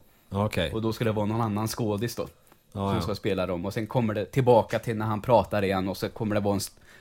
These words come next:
Speaker 2: två parallella stories bredvid varandra.
Speaker 1: Okej.
Speaker 2: Kan bli häftigt, känner jag.
Speaker 1: Ja. Absolut. Ja, men jag, jag gillar fan Die Hard-filmerna.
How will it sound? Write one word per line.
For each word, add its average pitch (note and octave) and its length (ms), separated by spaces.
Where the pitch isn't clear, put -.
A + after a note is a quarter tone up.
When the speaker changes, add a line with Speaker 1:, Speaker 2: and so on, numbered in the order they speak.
Speaker 2:
två D#3+ 220
parallella A#2+ 440
stories F2 400
bredvid F2 220
varandra. B1+ 260
Speaker 1:
Okej. G#2+ 440
Speaker 2:
Kan F3 220
bli C#3 120
häftigt, B2+ 460
känner G2 240
jag. C#2+ 100
Speaker 1:
Ja. A#2 440
Absolut. A2+ 560
Ja, A2 140
men A#2 160
jag, F2 160
jag D2 100
gillar F2+ 340
fan C#3 240
Die F#2+ 80
Hard-filmerna. E2 600